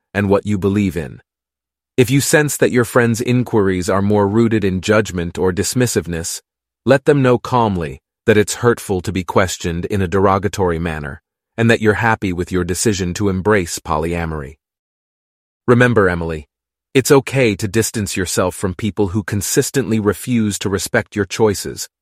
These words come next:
even if they're close friends. It's natural to want to maintain those connections,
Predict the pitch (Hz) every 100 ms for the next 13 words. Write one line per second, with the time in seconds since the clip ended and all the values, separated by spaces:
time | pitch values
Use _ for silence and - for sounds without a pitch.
0 | _ _ - 147 135 120 - 135 123 -
1 | 110 - - 123 92 76 - - _ _
2 | _ _ _ 147 - 139 147 156 123 95
3 | 87 107 104 98 107 104 101 131 131 110
4 | 90 85 92 85 - 87 69 -